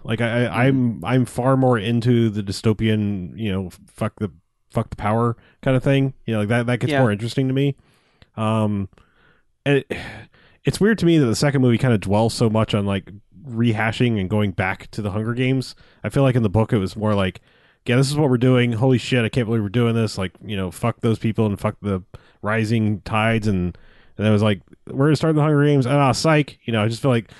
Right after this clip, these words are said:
Speaker 1: this movie, like, played that out to be much more the whole movie. Whereas I feel like in the, in the book, it was just like, "Yeah, psych. You know, we had a secret plan all along. We're busting you out of here."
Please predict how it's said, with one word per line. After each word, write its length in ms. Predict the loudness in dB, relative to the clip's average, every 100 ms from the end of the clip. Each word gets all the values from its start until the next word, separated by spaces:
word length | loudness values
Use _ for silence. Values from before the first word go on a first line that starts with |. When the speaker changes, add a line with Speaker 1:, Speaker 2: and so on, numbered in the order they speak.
| -6
Speaker 1:
this 140 | -2
movie, 220 | 2 4 4
like, 180 | 2 -4 -14 _
played 360 | -6 -2 0
that 140 | 0 0
out 200 | -2 -2
to 140 | -6
be 180 | -4 -4
much 280 | -2 -4 -4
more 260 | -4 -2 -2
the 100 | 0
whole 200 | 0 2
movie. 340 | 0 0 -4 -10 _ _ _
Whereas 220 | -4 -2
I 20 | 0
feel 120 | 0
like 100 | 2
in 60 | 0
the, 380 | -4 _ -6
in 100 | -4
the 100 | -2
book, 380 | -6 _ -2 0
it 60 | 0
was 100 | -2
just 140 | -2
like, 240 | -2 -4 -8 _ _ _ _
"Yeah, 160 | -2 -2
psych. 360 | 0 0 0 -4
You 100 | -4
know, 240 | -4 -2
we 100 | -2
had 100 | -2 -4
a 20 |
secret 240 | -6 -6
plan 240 | -4 -2 -2
all 140 | -2
along. 200 | -2 -4
We're 100 | -6
busting 340 | -6 -6 -8
you 80 | -10
out 100 | -8
of 60 | -8
here." 240 | -10 -12